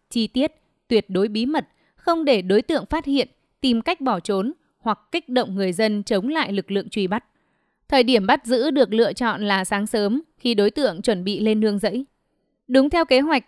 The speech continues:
rạng sáng ngày hai mươi ba tháng tư năm hai nghìn hai mươi tư, các trinh sát Công an huyện Yên Thủy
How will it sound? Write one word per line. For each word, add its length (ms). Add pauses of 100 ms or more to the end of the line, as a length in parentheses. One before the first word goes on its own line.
rạng 300
sáng 280
ngày 140
hai 140
mươi 140
ba 220
tháng 240
tư 260
năm 160
hai 160
nghìn 140
hai 140 (100)
mươi 80
tư, 140 (360)
các 180
trinh 180
sát 280
Công 160
an 200
huyện 200
Yên 220
Thủy 280